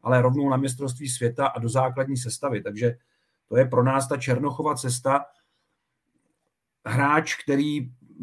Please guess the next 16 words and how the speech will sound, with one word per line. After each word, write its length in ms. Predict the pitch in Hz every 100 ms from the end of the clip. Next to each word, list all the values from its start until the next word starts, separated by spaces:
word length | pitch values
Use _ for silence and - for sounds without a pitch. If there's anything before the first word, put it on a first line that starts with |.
| 120 -
vlastně 300 | 135 127 156
ani 200 | - 156
moc 220 | 160 170 147
neoslnil 640 | 147 208 180 196 185 175
v 100 | 123
play-off, 680 | 139 120 170 196 202 - _ _ _ _ _ _ _ _ -
řeklo 320 | 139 131 160
by 120 | 156
se, 240 | - 127
nemá 320 | 107 151 180 175
formu, 500 | 175 170 170 165 160
ne-, 160 | 143
nemá 420 | 135 131 139 165
na 120 | 165 160
to 400 | - 156 156 135
a, 360 | 131 131 -